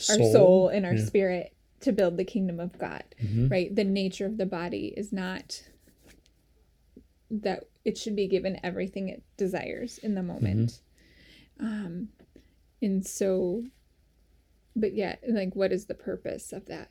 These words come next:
Speaker 1: right? God has given us this body to be made in his image, partially with, when, with our soul and our spirit. But, and I'm not trying to get too philosophical, but when we just think about it, like,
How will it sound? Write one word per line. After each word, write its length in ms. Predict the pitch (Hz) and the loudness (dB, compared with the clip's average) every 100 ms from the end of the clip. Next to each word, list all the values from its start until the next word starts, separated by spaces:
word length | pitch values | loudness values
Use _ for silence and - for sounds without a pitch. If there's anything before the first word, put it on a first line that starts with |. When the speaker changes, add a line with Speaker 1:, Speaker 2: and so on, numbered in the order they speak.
| - | -10
Speaker 1:
right? 180 | 196 - | -10 -6
God 200 | 190 208 | -6 -4
has 180 | 196 | -6
given 280 | - 208 190 | -4 -4 -2
us 140 | 185 196 | -8 -10
this 220 | 202 - | -14 -12
body 380 | - 196 208 196 | -12 -8 -6 -6
to 120 | - | -6
be 140 | 202 | -4
made 260 | 190 180 180 | -4 -6 -6
in 160 | 190 | -6
his 200 | 190 196 | -6 -8
image, 480 | - 196 190 185 - - - - _ - | -8 -8 -6 -10 -12 -18 -20 -20 _ -18
partially 720 | - 196 196 240 190 180 220 - _ _ _ _ - 220 - _ _ _ _ _ _ _ - | -4 -4 -4 -4 -4 -4 -6 -12 _ _ _ _ -8 -8 -8 _ _ _ _ _ _ _ -2
with, 280 | 214 190 - | 2 2 0
when, 280 | 214 202 - | -4 -4 -2
with 180 | 208 196 | -4 -2
our 120 | 185 | -4
soul 220 | 185 196 | -4 -6
and 80 | 190 | -6
our 80 | 190 | -8
spirit. 480 | - 214 214 - - | -8 -8 -8 -10 -10
But, 240 | 208 180 - _ _ _ _ | -8 -8 -10 _ _ _ _
and 160 | 254 | 6
I'm 80 | 254 | 8
not 180 | 254 - | 6 2
trying 160 | - 208 | -2 -2
to 60 | |
get 140 | 196 - | -4 -8
too 120 | 226 | -10
philosophical, 760 | - 202 202 214 196 208 214 208 | -6 -6 -4 -8 -8 -8 -10 -6
but 140 | 185 | -4
when 140 | 202 196 | -4 -6
we 120 | 190 | -6
just 200 | 196 - | -6 -4
think 180 | 220 226 | -4 -4
about 260 | 214 180 | -6 -6
it, 160 | 190 - | -8 -8
like, 320 | 208 208 - | -10 -10 -18